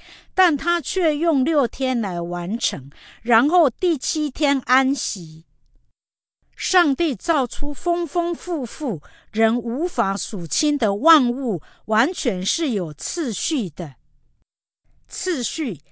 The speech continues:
在圣经中又译为合宜和有序的方式。上帝每天所造的东西都不一样，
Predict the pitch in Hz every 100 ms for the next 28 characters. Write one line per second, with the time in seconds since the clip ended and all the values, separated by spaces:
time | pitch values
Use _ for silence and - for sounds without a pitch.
0 | _ - 370 330 262 403 320 262 330 320
1 | 277 320 311 311 339 277 285 320 226 175
2 | 160 156 - - - 240 262 381 285 214
3 | 208 208 247 269 214 175 - 359 285 220
4 | 202 - 294 285 302 - - 226 151 _
5 | _ _ _ _ _ _ _ - - 392
6 | 370 320 370 320 240 202 190 285 302 -
7 | 214 170 - 330 247 330 - 294 294 294
8 | - 294 262 285 269 330 269 208 202 240
9 | 254 170